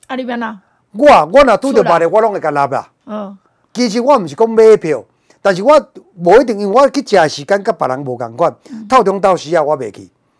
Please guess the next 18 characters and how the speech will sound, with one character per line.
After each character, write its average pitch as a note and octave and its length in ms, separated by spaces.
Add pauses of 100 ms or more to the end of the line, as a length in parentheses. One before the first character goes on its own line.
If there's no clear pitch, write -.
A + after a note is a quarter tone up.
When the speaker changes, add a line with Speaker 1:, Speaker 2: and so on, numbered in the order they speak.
(300)
Speaker 2:
人 E3 300
济 F#3 100
的 E3 100
时 B2 120
阵 D3+ 120
我 F3 140
袂 C#3 100
去， A#2 100
我 F3 120
尽 C#3+ 160
量 A#2+ 160
找 A2 160
着 A2 80
迄 D#3 180
人 A2 200
较 C3 100
少。 E3 280
Speaker 1:
嗯。 A3 120